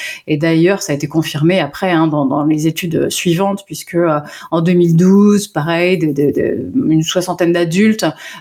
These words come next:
euh, eux, ils ont pris cent milligrammes de gaba sur deux jours. Et donc voilà, ils permettaient de soulager le stress qui était, euh, euh, qui était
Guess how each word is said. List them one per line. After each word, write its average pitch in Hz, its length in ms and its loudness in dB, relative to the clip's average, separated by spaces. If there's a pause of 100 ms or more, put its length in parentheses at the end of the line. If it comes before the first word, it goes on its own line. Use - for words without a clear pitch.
euh, 156 280 0
eux, 220 140 4
ils 190 100 0
ont 185 60 -2
pris 180 160 -4
cent 202 300 0
milligrammes 185 480 0
de 170 80 2
gaba 180 480 0
sur 175 200 -6
deux 196 260 4
jours. 190 500 2 (320)
Et 156 40 -16
donc 156 140 0
voilà, 160 460 0
ils 143 160 -6 (120)
permettaient 151 300 -6
de - 60 -10
soulager 170 540 0
le 170 100 0
stress 180 580 -2
qui - 120 -8
était, 156 280 -2
euh, 143 80 0 (540)
euh, - 400 -2
qui 160 100 -4
était 156 60 -6